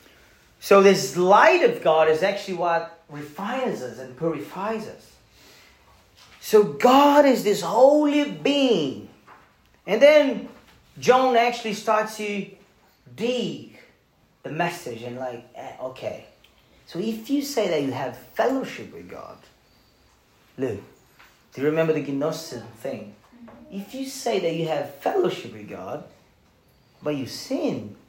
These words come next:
you do not have fellowship with God. So guys, sometimes we think that's, like, that's, I mean, that's obvious, right? No, it's not. Because sometimes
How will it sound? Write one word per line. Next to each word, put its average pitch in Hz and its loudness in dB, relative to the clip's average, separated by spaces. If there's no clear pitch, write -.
you 156 -12
do 190 -8
not 226 -8
have 226 -10
fellowship 220 -10
with 208 -14
God. - -14
So 190 -10
guys, 214 -4
sometimes 135 -8
we 139 -12
think 143 -14
that's, - -10
like, 165 -18
that's, - -14
I - -12
mean, 190 -10
that's - -18
obvious, - -20
right? 170 -14
No, 117 -14
it's 107 -18
not. 185 -14
Because 160 -6
sometimes 160 -4